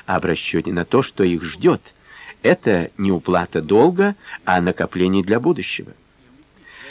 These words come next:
В дни моего детства некая почтенная и очень красивая дама, которая сейчас еще жива, вдова одного принца,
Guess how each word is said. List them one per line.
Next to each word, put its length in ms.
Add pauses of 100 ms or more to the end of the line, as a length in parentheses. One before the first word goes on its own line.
(340)
В 80
дни 160
моего 300
детства 600 (100)
некая 440
почтенная 840
и 160
очень 260
красивая 500
дама, 460 (340)
которая 340
сейчас 440
еще 240
жива, 380 (420)
вдова 320
одного 300
принца, 500